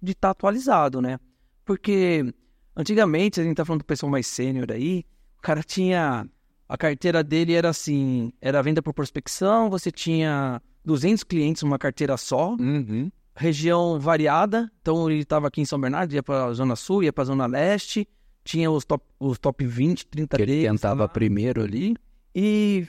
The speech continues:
Speaker 1: e fi-, e daí o outro cara que entrava na, no time de vendas, ele tinha, atendia a Zona Sul, mas ele não atendia aquele cliente A A, porque tava na mão do,
Speaker 2: No, do outro
Speaker 1: do
Speaker 2: vendedor.
Speaker 1: outro. Então,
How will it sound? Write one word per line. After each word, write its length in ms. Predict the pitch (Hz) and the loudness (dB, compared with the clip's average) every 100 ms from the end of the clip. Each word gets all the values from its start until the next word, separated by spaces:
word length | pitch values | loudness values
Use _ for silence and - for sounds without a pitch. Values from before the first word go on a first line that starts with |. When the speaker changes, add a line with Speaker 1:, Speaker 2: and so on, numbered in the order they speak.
| - | -4
Speaker 1:
e 80 | 185 | -4
fi-, 220 | - - - | -4 -6 -4
e 100 | 185 | 2
daí 200 | 196 196 | 4 4
o 40 | |
outro 240 | 202 - 185 | 2 0 -2
cara 260 | 185 180 | 0 0
que 100 | - | 0
entrava 540 | 180 165 165 160 147 143 | -4 0 2 2 0 -2
na, 460 | 143 143 135 127 - _ _ _ - | -2 -2 -2 -4 -10 _ _ _ -8
no 100 | 151 | -6
time 180 | 151 151 | -2 -2
de 100 | 135 | 0
vendas, 580 | 165 220 196 139 113 - _ - | 2 2 2 0 -2 -12 _ -4
ele 240 | 156 165 | 0 0
tinha, 300 | - 160 165 | 0 0 0
atendia 340 | 160 156 156 165 | 0 -2 0 2
a 40 | |
Zona 200 | 165 160 | 2 0
Sul, 320 | - 190 240 | -2 0 2
mas 220 | 247 247 | 4 4
ele 120 | 226 220 | 2 2
não 80 | |
atendia 360 | 208 202 175 185 | 0 0 0 0
aquele 240 | 175 175 | 2 -2
cliente 640 | 165 170 160 - 156 139 123 - _ _ | 0 -2 -2 -2 -2 0 -2 -6 _ _
A 500 | - 135 131 127 135 | -2 0 2 2 0
A, 80 | 120 - _ - | 0 -8 _ -6
porque 180 | 135 135 | -2 0
tava 240 | 131 131 | 2 2
na 100 | 127 | 2
mão 200 | 131 127 | 2 2
do, 80 | 123 | 2
Speaker 2:
No, 180 | 107 95 | 2 2
do 160 | 101 | 0
outro 380 | 98 101 107 117 | 0 0 0 -2
Speaker 1:
do 40 | 127 | -2
Speaker 2:
vendedor. 180 | 147 | 0
Speaker 1:
outro. 480 | 160 160 139 - 113 - _ _ - | 2 2 0 -4 -10 -12 _ _ -6
Então, 460 | 139 180 190 202 | 0 4 4 4